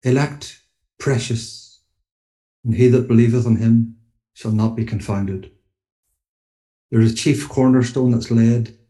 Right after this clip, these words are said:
in Zion, in the church, and it's the Lord Jesus Christ. And everything builds upon that.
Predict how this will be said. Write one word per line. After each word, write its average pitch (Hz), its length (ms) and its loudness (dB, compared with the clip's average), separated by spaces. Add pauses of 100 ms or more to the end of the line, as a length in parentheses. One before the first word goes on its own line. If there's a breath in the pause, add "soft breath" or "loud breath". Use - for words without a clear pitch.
(840)
in 110 160 -2
Zion, 107 580 -4 (240)
in 113 140 0
the 110 100 2
church, - 720 -8 (440)
and 113 100 4
it's 113 160 2
the 104 60 -2
Lord 104 200 0
Jesus 107 320 -4
Christ. - 560 -14 (360)
And 120 120 2
everything 131 460 4
builds 123 340 6
upon 117 360 0
that. 113 280 -2